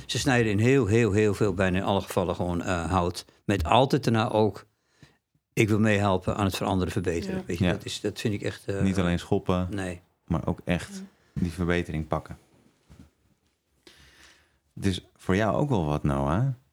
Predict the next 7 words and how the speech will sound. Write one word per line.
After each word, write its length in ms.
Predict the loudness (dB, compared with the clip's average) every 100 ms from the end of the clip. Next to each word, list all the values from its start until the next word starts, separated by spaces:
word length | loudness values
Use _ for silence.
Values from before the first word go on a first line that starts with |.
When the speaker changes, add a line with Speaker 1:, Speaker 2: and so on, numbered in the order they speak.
| _ _
Speaker 3:
dat 160 | 0
je 60 | 2
hier 200 | 0 2
gewoon, 560 | 2 2 2 2 0 -4 _ _ _ _ _
nou, 260 | -6 -4 -2
dertig 340 | 0 0 0 0
uur 340 | 0 2 0